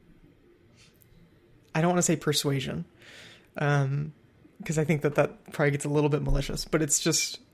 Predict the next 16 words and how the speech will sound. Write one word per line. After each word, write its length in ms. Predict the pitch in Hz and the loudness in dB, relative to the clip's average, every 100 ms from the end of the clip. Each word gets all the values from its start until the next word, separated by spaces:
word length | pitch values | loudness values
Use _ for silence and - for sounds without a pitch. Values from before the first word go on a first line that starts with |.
| _ - - | _ -16 -8
I, 240 | - - - - - | -8 -8 -14 -12 -4
I 80 | |
don't 80 | 226 | -2
know, 60 | 139 | 0
when 160 | 143 160 | 2 4
you 80 | |
have 180 | 156 190 | 6 6
enough 180 | 170 147 | 6 2
confidence 640 | 175 160 147 143 143 - - | 0 0 0 0 -2 -4 -6
to 580 | 151 139 135 135 131 - _ _ _ - - | -2 0 0 -2 -6 -10 _ _ _ -12 -2
make 180 | 160 | 0
somebody 220 | - 139 151 | 0 -2 0
else 140 | 185 | -2
confident 440 | - 151 143 143 | 0 -2 0 -2
in 80 | 143 | -2
something, 640 | 139 139 143 143 143 143 | -2 -2 -2 -2 -2 -4